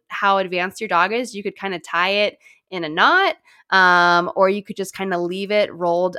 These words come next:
up flat as, like, a roll and just encourage your dog to, uh, play with it. And this is another game where it's really important for you to kind of be doing it with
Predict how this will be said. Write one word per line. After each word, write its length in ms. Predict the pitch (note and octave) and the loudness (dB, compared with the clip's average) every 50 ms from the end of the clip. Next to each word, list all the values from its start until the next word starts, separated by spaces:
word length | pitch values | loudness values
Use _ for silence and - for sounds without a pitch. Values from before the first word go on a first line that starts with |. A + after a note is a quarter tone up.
| - | -4
up 220 | - E3+ E3+ - _ _ _ _ _ _ _ _ | -2 -2 -2 -2 _ _ _ _ _ _ _ _
flat 480 | - - - G3+ G#3 A#3+ C#4+ - - - | -14 -2 0 0 2 2 0 -2 -2 -4
as, 140 | F#3+ F#3+ F3+ | -6 -4 -4
like, 140 | F3 E3 E3+ | -6 -6 -4
a 80 | E3 | -4
roll 460 | E3+ F#3+ A#3 C4 C#4+ D#4 E4+ F4+ G4 F#4+ - - - - _ - | -2 -2 0 2 2 2 2 0 -4 -8 -12 -20 -20 -20 _ 0
and 340 | G#3 G3+ G3+ G3 F#3+ G3 F#3+ | 2 4 4 4 2 0 -4
just 180 | A3 G#3 - | -8 -8 -6
encourage 460 | A3 A3 G3+ - A3 G#3 G#3 G#3+ G#3 | -8 -8 -6 -4 -2 0 0 -2 -2
your 120 | A#3+ A#3+ A3+ | -4 -4 -2
dog 500 | G#3 F#3+ D#3+ E3 E3 E3+ F3 F#3+ G3+ B3 - _ | 0 2 2 2 2 2 0 -2 -4 -8 -12 _
to, 640 | - - G#3+ G3 F3 E3+ E3+ E3+ E3+ F3 F#3 G3+ G3+ - | -10 -6 -4 -2 -2 0 0 0 0 0 -2 -4 -6 -6
uh, 460 | E3+ E3+ E3 E3 E3+ E3+ F3 F3 F3+ | -8 -6 -6 -4 -4 -4 -4 -6 -6
play 200 | _ - D4+ F#4+ | _ -2 0 0
with 140 | B4 A#4 - | 0 0 0
it. 200 | A3 F3+ - - - - - _ | -2 -2 -2 -6 -14 -20 -14 _
And 140 | - A#3 B3 | -4 -2 -2
this 120 | C#4 C#4 | 0 -2
is 80 | F4+ D#4+ | -2 -2
another 260 | E4+ D#4+ E4 E4 E4 | 0 2 2 2 2
game 220 | D#4 E4 E4 E4 D4+ | 0 0 -2 0 0
where 240 | C#4+ B3+ A#3 - _ _ | 0 -2 -2 -4 _ _
it's 260 | - A#3 A3+ - - | -4 -4 -4 -6 -10
really 240 | A#3 C4 C#4 D4+ D4+ | -6 -4 -4 -2 -2
important 420 | D4+ D4 D4 D#4 C4+ A3+ A3+ A3+ | -2 -4 -2 -2 -4 -4 -4 -8
for 80 | _ A3+ | _ -10
you 220 | G3+ F#3 G3 A3 | -10 -10 -10 -8
to 80 | G3+ A#3 | -8 -8
kind 300 | A#3 - - A3 G#3 G3 | -8 -6 -8 -6 -4 -4
of 260 | F#3+ F#3 F#3+ F#3 F#3 _ _ _ _ | -2 -4 -4 -4 -6 _ _ _ _
be 400 | G#3 G#3 G#3 G3+ G3 G3 G3 F#3 | -10 -8 -6 -6 -6 -6 -8 -8
doing 380 | E3+ F3 G#3 G#3 A3 A#3+ A#3 | -8 -6 -2 -2 -2 -2 -2
it 180 | A3 F#3 - - | -2 -4 -4 -4
with 320 | - F3 E3+ F3 F#3+ G3+ | -4 -2 -2 -2 -2 -4